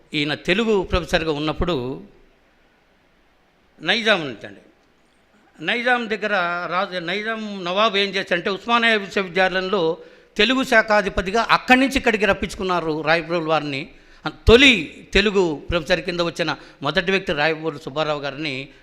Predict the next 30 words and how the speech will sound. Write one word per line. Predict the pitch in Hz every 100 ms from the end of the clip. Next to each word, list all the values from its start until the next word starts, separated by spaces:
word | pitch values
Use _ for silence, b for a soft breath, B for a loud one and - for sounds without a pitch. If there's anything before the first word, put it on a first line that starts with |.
| -
నేను | 131
మొదట | 127 139 -
అది | 147 123 135 123 127
నేను | 131 127
విన్నాను. | 131 160 160 175 b b b -
అది | 151 175
ఎంతవరకు | 170 147 151 196 202 190
ఇదని | 185 190
తెలియదు, | 165 180 175
కానీ | 185 240
అది | 185
పర్ఫెక్ట్గా | - 170 226 220 190 -
చాలామంది | 165 214 233 220
నోట్లలో | 202 175 180 165 B B
విన్నాను | 127 165 185
కాబట్టి | 175 175 175
ఈ | 165
సందర్భంగా | 151 156 156 165 160
మీకు | 151 147 131 b b -
నేను | 139 127
మనవి | 131 151
చేశాను. | 143 143 139 151 b b b b
నవ్య | 147 180 220
కవిత | 220 208 196
పితామహుడు | 160 160 185 185 185 170
రాయప్రోలు | 147 165 151 160 156
వారు | 147
అన్నారు. | 139 143 110 - b b b b
ఇక్కడ | 165 180
ఇంకొకటండి, | 185 254 240 185 135 123 262 -